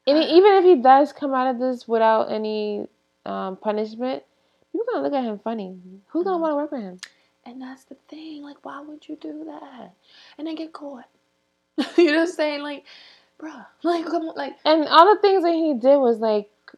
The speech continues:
Speaker 1: it
Speaker 2: so
Speaker 1: didn't make sense.
Speaker 2: questionable.
Speaker 1: Like,
Speaker 2: He
Speaker 1: the
Speaker 2: was
Speaker 1: letter
Speaker 2: doing
Speaker 1: he
Speaker 2: too
Speaker 1: made,
Speaker 2: much.
Speaker 1: uh, the supposed, uh, allegedly, let me just say,
Speaker 2: Mm-hmm.
Speaker 1: allegedly, he made a letter to, to himself, a threatening letter. That, that even looked like it was,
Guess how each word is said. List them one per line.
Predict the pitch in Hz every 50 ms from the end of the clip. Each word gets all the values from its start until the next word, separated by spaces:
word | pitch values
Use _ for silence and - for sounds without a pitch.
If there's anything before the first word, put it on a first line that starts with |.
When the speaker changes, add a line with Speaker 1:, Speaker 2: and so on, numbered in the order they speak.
| _ _ _ _ _ _ _ _ _ _ _ _ _ - -
Speaker 1:
it |
Speaker 2:
so | 240 277
Speaker 1:
didn't | 285 285
make | 285 262 240
sense. | - -
Speaker 2:
questionable. | - 277 277 269 262 - - 262 233 214 208 214 - - 165
Speaker 1:
Like, | - 240
Speaker 2:
He | 247 254
Speaker 1:
the | 240
Speaker 2:
was | 233 226
Speaker 1:
letter | 240 262 269 254
Speaker 2:
doing | 294 269
Speaker 1:
he | 294 277
Speaker 2:
too | 247 240
Speaker 1:
made, | 240 240 247 254 247 247 240 - -
Speaker 2:
much. | - -
Speaker 1:
uh, | 170 180 - - - 202
the | - 202
supposed, | 196 - 254 226 - 247 240 233 214 - - _ -
uh, | - 190 190 - - -
allegedly, | - 196 214 220 214 190 190 156 143 151 156 160
let | 175 180 185 180 165
me | - _
just | - 190 202 196
say, | 202
Speaker 2:
Mm-hmm. | 202 196
Speaker 1:
allegedly, | 170 175 175 180 170 160 156 156 160 165 160
he | 180 185
made | 180 180 175 165 160 160 160 - -
a | - 170
letter | 160 156 147 151 160 165 175 190 202 _ _ _ _ _
to, | - - 185 - - - _ _ _ _ _
to | - 196
himself, | 190 185 185 185 - 175 170 175 175 190 196 _ _ _ _ _ _ _ _ _ _ _ _ _ _ _ _ _ _ _ -
a | 185 185
threatening | 180 185 185 - 190 180 175 175 170
letter. | 165 165 165 175 196 208 196 -
That, | 233 262 311 302 233 202
that | 220 269 339
even | 370 285 240 202 202
looked | 202 202 202
like | 196 185 185
it | 175
was, | 160 160 165 165 -